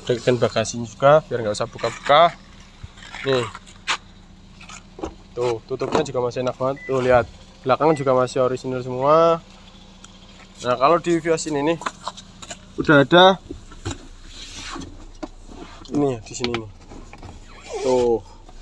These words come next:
Jadi buat penumpang juga lebih memanjakan penumpang. Di sini ada headrest, dan headrestnya tuh nggak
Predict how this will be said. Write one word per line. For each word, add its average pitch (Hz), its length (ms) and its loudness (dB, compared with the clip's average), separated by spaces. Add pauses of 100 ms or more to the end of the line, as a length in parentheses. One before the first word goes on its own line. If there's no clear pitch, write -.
(560)
Jadi 160 340 2 (140)
buat 143 160 6
penumpang 151 400 4
juga 143 160 2
lebih 131 240 2
memanjakan 131 560 2
penumpang. 131 480 4
Di 135 80 -6
sini 131 160 2
ada 127 80 0
headrest, 123 400 0
dan 147 80 10
headrestnya 151 480 6
tuh 196 160 6
nggak 131 100 6